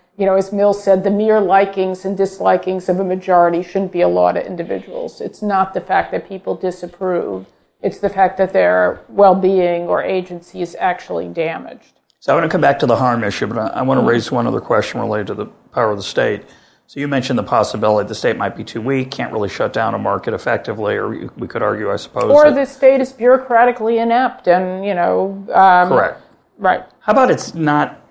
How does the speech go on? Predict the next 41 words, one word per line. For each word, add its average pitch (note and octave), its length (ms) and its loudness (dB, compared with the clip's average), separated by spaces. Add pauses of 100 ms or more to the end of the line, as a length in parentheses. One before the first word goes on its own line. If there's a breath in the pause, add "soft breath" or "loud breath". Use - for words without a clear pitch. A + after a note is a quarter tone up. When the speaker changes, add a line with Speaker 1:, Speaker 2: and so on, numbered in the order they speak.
(240)
Speaker 2:
um, A2 560 2 (120)
just B2 260 -4
inept, A2+ 560 -2 (120)
but A2+ 360 -2
it's, - 580 -4
um, G2 760 -2
manipulated? G#2 640 -2
So A2 560 2 (240 loud breath)
Speaker 1:
Mm-hmm. A#3+ 100 -4
Speaker 2:
to A#3+ 80 -2
take C#3 240 0
the G#2+ 260 -2 (420)
airport G#3+ 360 2
security F3 380 2
example, A2 800 0 (100)
the - 60 -12
people C3+ 280 -2
who A#2+ 60 2
make A#2 280 -2
these G#2+ 320 -4 (120)
very A2+ 200 -2
complicated A#2 540 -2
scanners, A#2 480 -4
which - 100 -6
I A#2+ 100 2
don't A#2 140 0
believe G#2+ 240 -4
do A2+ 140 -4
anything G#2+ 360 -6
to G#2 80 -6
make G#2+ 180 -6
me - 60 -10
safer, A#2+ 600 -2 (340 soft breath)
it's - 100 -20
an A2 60 -10
empirical G2+ 420 -6
question, C4+ 340 4
Speaker 1:
Mm-hmm. G#3+ 140 2
Speaker 2:
but - 260 -2 (360 soft breath)
they - 80 -8
certainly, C#3+ 460 2